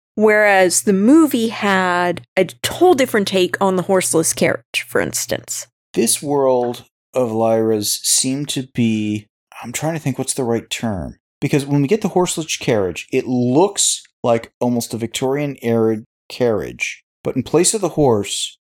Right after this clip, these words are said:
Speaker 2: there's this almost gyroscopic thing with a glowy thing inside of it, like it's some kind of magic power source or whatever.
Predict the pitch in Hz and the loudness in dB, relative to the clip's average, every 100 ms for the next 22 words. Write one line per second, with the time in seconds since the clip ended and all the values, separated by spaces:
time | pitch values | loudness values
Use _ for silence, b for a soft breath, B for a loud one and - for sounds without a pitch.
0 | - 120 143 135 110 - 131 127 117 - | -18 0 2 2 0 -4 0 2 2 0
1 | - - _ _ _ 123 135 135 123 - | -2 -6 _ _ _ -2 0 0 -2 -4
2 | - 127 160 165 - - - 139 139 139 | -2 2 2 0 0 0 0 0 0 -2
3 | 127 - 143 139 127 120 120 131 135 127 | -2 -2 -2 0 -2 0 2 2 2 0
4 | 131 123 113 - 117 127 123 120 117 110 | 0 0 -2 -2 -2 -2 0 -2 0 -2
5 | 117 - - 127 123 113 107 113 113 107 | -2 -4 -4 -4 -2 -4 -4 -4 -4 -8
6 | - 117 123 123 - 113 101 - 107 101 | -8 -6 -4 -4 -2 -2 -2 -4 -4 -4
7 | 95 87 82 80 | -4 -4 -6 -10